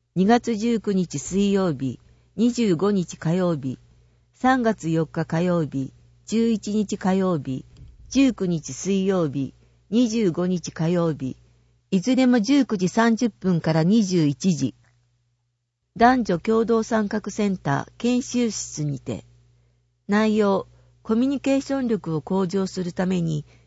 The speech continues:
実践的な内容を学習します。定員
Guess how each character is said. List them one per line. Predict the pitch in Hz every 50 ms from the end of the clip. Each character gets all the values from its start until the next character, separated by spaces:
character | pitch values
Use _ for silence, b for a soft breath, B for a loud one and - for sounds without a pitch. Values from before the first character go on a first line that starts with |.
| b b _
実 | - 202 208 - - 262 254 254
践 | 233
的 | - - - 233
な | 233 226
内 | 226 226 226 233 226 220
容 | 226 220 214 214 208
を | 190
学 | 185 185 175 - 190
習 | - - 190 190 180
し | - - 175
ま | 160 160 165
す。 | 165 - - - _ _ _ _ _ _ _ _ _ _ _ _ _ _ _ _ _ _ _ _
定 | - 233 226 220 220
員 | 220 208 202 208 196 185